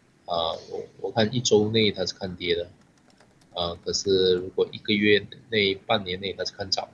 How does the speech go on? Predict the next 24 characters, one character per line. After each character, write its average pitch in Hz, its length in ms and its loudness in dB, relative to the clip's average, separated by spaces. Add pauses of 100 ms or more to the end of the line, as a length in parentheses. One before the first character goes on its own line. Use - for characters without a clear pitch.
的， - 60 -20 (500)
一 117 80 -8
年 101 200 2
内 107 120 4
也 92 80 4
是 - 100 -2
看 87 180 -12
涨 - 160 -10
的。 - 60 -20 (1700)
OK， 87 340 -2
呃， 87 320 -2
长 101 320 0
期 110 240 2
来 90 140 2
说， 95 220 0
我 87 180 2
们 87 120 -14
讲 90 140 -6
五 - 180 -16
年 90 160 -4
内 101 200 0
还 87 160 -4
是 - 120 2
看 92 140 -8